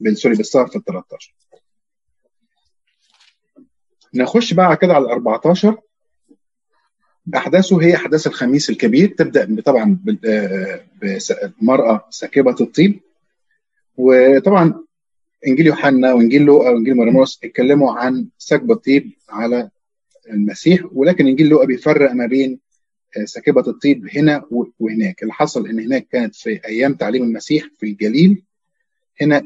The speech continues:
دي جت في قبل الفصح الأخير أو قبل اللي هو ال-، ال-، يوم الفصح، بي-،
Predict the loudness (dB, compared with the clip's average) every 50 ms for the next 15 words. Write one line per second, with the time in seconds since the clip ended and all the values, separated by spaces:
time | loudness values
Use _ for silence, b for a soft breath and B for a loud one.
0 | -6 _ -8 -2 -2 0 2 2 0 0 -2 -10 -10 -10 -8 -4 -2 -4 -4 -2
1 | -2 -2 0 0 -2 -4 -8 -10 -18 _ _ -10 -10 -10 -8 -10 -14 -16 -16 -18
2 | -4 -2 0 0 0 -4 -8 -12 -12 -12 -12 -10 -4 -2 -2 -2 -2 -6 -6 -6
3 | -6 -4 -4 -4 -4 -6 -8 -6 -4 -2 -2 -2 -4 -6 -8 -12 -14 -14 -14 _
4 | -10 -8 -6 -6 -8 -4 _ 0 0 0 0 -8 -20 _ _ -10 -10 -10